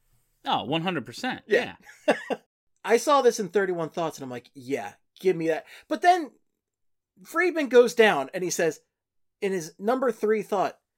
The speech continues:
Speaker 2: "I could see Philadelphia considering someone like Marc Staal, if not going the Ellis route." Like, what a
Speaker 1: Yeah, talk
Speaker 2: polar
Speaker 1: about
Speaker 2: friggin' opposite there.
Speaker 1: Talk about, like,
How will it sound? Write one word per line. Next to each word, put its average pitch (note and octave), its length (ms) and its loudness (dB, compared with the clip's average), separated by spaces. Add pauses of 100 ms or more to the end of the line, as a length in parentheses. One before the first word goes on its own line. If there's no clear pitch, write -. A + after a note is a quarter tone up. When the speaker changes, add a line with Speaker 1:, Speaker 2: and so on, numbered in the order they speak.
(160)
Speaker 2:
"I - 120 -2
could A#4 240 2
see B3 160 -6
Philadelphia G#3 540 2
considering G3 400 -4
someone G3 240 -6
like E3 160 -6
Marc F3+ 260 -2
Staal, A3+ 420 -4
if - 100 -18
not B2+ 200 -10
going C3 200 -6
the B2+ 80 -10
Ellis D#3 300 -4
route." A2+ 240 -12
Like, - 240 -8 (800)
what G4 280 -2
a - 100 -2
Speaker 1:
Yeah, - 140 -4
talk D4+ 100 6
Speaker 2:
polar D4 240 4
Speaker 1:
about D#3+ 360 2
Speaker 2:
friggin' G#3+ 300 0
opposite - 500 -8
there. - 340 -12 (800)
Speaker 1:
Talk G#3+ 280 -6
about, D3+ 420 0
like, C3 340 -4